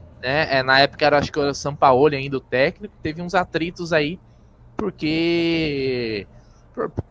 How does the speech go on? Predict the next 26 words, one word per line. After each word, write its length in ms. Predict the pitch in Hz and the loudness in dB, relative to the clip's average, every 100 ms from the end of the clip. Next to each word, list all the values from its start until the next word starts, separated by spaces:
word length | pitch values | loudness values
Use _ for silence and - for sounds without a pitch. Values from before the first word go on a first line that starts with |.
| _ - - | _ -20 -10
questão 260 | - 214 247 | -6 -2 -2
disso, 300 | 277 254 190 | 0 -2 -2
de 120 | 165 | -2
jogar, 460 | 170 175 143 170 175 | 2 4 8 8 8
não 140 | 151 | 4
jogar 440 | 143 160 139 151 160 | 2 4 6 6 4
e 40 | |
tal, 380 | - 143 165 160 | 4 6 6 4
então 260 | 160 165 | -4 -6
é 80 | 180 | -6
um 80 | 202 | -8
jogador 380 | 208 202 202 208 | -6 -6 -2 -2
realmente 500 | 214 214 196 202 220 | 0 -2 -6 -8 -14
que 240 | 226 240 - - - - - | -12 -12 -14 -20 -20 -20 -8
não 160 | 180 | -2
é 80 | 208 | -2
dos 180 | 220 226 | -2 -8
mais 260 | 254 262 - | -8 -8 -4
fáceis, 400 | 202 147 - - | -2 -2 -6 -6
mas 180 | 147 | -4
eu 60 | 175 | -2
vou 100 | 190 | -4
te 120 | - | -2
falar, 340 | 180 170 185 160 | 0 4 4 4
meu 100 | 139 | 0
irmão, 280 | 120 107 | -4 -6